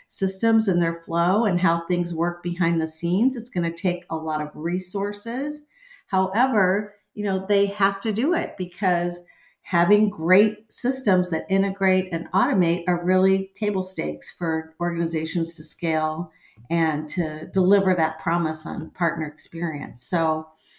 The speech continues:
um, there's still a lot of good work to be done, but I think the recognition's there.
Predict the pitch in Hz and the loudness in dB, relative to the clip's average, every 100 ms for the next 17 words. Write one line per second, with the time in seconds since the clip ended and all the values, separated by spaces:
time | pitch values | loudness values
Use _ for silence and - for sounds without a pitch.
0 | _ _ - 170 165 160 160 - 196 196 | _ _ -12 -6 -4 -4 -6 0 2 2
1 | 190 - 226 226 202 196 202 214 202 208 | 0 2 2 2 2 4 6 4 2 0
2 | 180 185 180 - 180 170 185 175 165 170 | 0 -2 -4 -6 -6 -4 0 0 0 -2
3 | 165 160 - 175 202 190 190 175 165 156 | -2 -2 -2 -2 2 2 2 0 0 -4
4 | 156 160 - 160 147 147 131 - - | -4 -6 -4 -6 -6 -4 -2 -2 -6